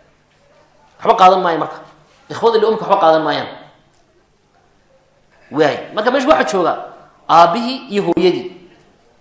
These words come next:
Iyo walaalahan xagga a-, hooyo baa jooga meesha. Walaalaha xagga hooyo.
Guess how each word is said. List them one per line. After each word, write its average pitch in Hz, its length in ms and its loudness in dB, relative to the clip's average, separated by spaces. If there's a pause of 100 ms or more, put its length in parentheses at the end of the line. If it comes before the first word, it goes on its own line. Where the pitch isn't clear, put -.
(100)
Iyo 240 240 2
walaalahan 220 500 6
xagga 196 300 -2
a-, - 300 -6
hooyo 190 400 4 (580)
baa 151 160 -2
jooga 123 200 -10
meesha. 113 280 -16 (520)
Walaalaha 147 340 -2
xagga 120 200 -10
hooyo. 101 260 -18